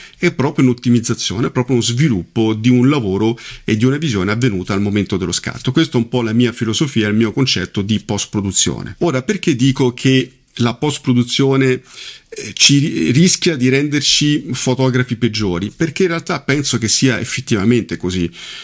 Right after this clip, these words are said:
e l'ho avuto proprio sulla mia pelle, l'ho toccato sulla mia pelle. Eh, guardate, vi faccio un esempio pratico. Io, mm, circa un annetto fa, adesso non ricordo bene, ho fatto un video, vi invito ad andarlo a vedere,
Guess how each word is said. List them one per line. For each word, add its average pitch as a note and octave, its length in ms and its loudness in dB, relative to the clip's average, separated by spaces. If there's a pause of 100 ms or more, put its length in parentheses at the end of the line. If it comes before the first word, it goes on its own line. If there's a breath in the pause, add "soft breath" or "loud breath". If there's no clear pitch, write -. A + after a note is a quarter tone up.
(140 loud breath)
e D3+ 140 0
l'ho D#3+ 100 2
avuto D3 500 0
proprio E3 240 0
sulla B2 200 0
mia A2 100 0
pelle, C3+ 220 0
l'ho G#2 140 -4
toccato C#3 380 -2
sulla A#2+ 200 0
mia G#2 140 0
pelle. G2+ 440 0 (480 loud breath)
Eh, B2+ 200 2
guardate, D3 360 -2
vi A#2+ 120 0
faccio E3 320 -2
un B2+ 80 4
esempio A2+ 340 -2
pratico. G2 680 -2
Io, E3+ 420 0
mm, A2 560 2 (400)
circa D3+ 320 2
un A2+ 100 2
annetto A#2 340 2
fa, A2+ 240 0
adesso G#2+ 300 -2
non A2+ 100 4
ricordo A#2 360 -2
bene, G#2 240 0
ho C3 40 0
fatto G#2+ 320 -4
un C#3+ 120 4
video, G#2+ 460 2
vi G#2+ 100 -2
invito A2+ 300 2
ad F#2 60 -2
andarlo G2+ 280 -2
a F2+ 40 -4
vedere, G2+ 500 2